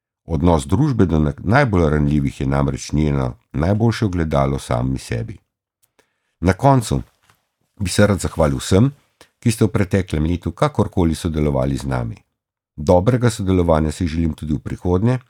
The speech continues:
predvsem glede uresničevanja naših priporočil, za katera upam, da bom v poročilu za leto dva tisoč dvajset lahko ocenil, da jih uspešneje uresničujemo. Če bo naše vodilo pri delu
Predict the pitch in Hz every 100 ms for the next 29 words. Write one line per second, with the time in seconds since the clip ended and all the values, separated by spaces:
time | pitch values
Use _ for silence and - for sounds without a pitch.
0 | _ _ _ - 90 - 151 127 117 107
1 | 104 98 87 - 87 85 78 76 73 69
2 | 67 71 - 69 76 73 69 - 117 139
3 | - _ _ _ _ 82 92 101 - 85
4 | 73 85 113 135 131 - _ - _ _
5 | _ - 101 104 98 - 95 92 82 -
6 | 143 92 78 78 82 - 80 82 87 82
7 | 73 69 80 117 - 117 87 - 87 -
8 | 80 82 98 90 82 80 78 - 82 76
9 | 98 85 85 82 76 - 73 76 64 58
10 | 57 _ _ _ _ _ _ _ _ 90
11 | 80 90 104 123 147 127 113 90 87 69
12 | - 69 73 98 67